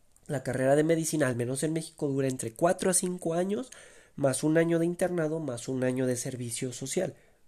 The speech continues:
O sea, son cuatro a cinco años de universidad, más un año de internado, más un año de servicio social.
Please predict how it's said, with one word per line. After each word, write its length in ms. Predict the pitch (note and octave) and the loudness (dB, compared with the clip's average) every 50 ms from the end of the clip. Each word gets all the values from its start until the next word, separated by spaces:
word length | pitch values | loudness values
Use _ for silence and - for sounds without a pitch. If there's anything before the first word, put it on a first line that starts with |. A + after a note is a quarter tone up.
| _ _ _ - - F#4 | _ _ _ -8 -6 -4
O 60 | D3+ | -4
sea, 120 | D#3 D3+ | -2 0
son 200 | - D#3+ E3 E3 | 2 2 2 2
cuatro 320 | E3 - G3+ A3+ A3 A3+ A#3 | 2 4 4 4 4 4 2
a 40 | |
cinco 340 | A3 A3 G#3+ G#3+ G#3+ - F#3 | 2 2 0 -2 2 2 4
años 320 | F3 F3 F3+ F#3 F#3 F#3 F3 | 4 4 2 -2 -2 -2 -2
de 60 | D3+ | 0
universidad, 640 | C#3 C3+ C3 B2+ B2+ A#2+ - - C#3 D3+ - - - - _ _ _ - - - - - - - - _ - | 0 0 -2 -4 -4 -6 -6 -6 -6 -6 -6 -8 -10 -16 _ _ _ -20 -20 -20 -20 -20 -20 -20 -20 _ -4
más 260 | - D3+ C#3 C3+ - | 2 2 2 4 4
un 100 | D3+ D3+ | 4 4
año 200 | D#3+ E3 E3 E3+ | 4 6 6 4
de 60 | D#3+ | 4
internado, 480 | D3 C3+ - C#3 C3 C#3 D3 D#3 D#3 E3+ | 4 2 0 0 0 2 2 2 2 2
más 220 | E3+ D#3+ D3 C#3 - | 2 0 0 0 0
un 100 | C#3+ C#3 | 2 2
año 240 | C#3 C#3+ D3 D3+ C#3+ | 2 2 2 2 2
de 80 | C3+ | 2
servicio 680 | C3 - - B2 A#2+ A#2 C#3+ C#3+ C#3 - - - E3 D#3+ | 0 0 -2 -2 -2 -2 0 2 2 2 4 2 0 0
social. 640 | - - A#2 A2+ - - - - C3 A#2 - - - | -2 -4 -4 -4 -4 -6 -4 -4 -4 -4 -4 -6 -12